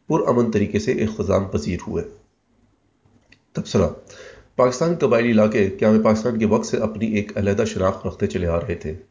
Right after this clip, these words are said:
غیر منقسم ہندوستان میں برطانوی راج نے اس علاقے کو محدود آزادی دے کر اسے ایک الگ شناخت دی تھی۔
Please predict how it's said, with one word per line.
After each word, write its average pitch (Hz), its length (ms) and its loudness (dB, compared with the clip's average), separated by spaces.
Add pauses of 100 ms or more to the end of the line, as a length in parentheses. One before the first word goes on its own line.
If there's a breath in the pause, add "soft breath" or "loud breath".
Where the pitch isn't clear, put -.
(560 soft breath)
غیر 127 200 6
منقسم 113 500 0
ہندوستان 104 560 0
میں 92 140 0
برطانوی 104 520 2
راج 107 240 4
نے 95 180 -2 (200)
اس - 160 -6
علاقے 104 340 2
کو 117 140 -2
محدود 113 500 0
آزادی 98 340 2
دے 104 200 2
کر 95 160 2 (100)
اسے 110 220 -4
ایک 107 220 -2
الگ 110 140 4 (100)
شناخت 95 420 -2
دی 87 100 -4
تھی۔ - 200 -12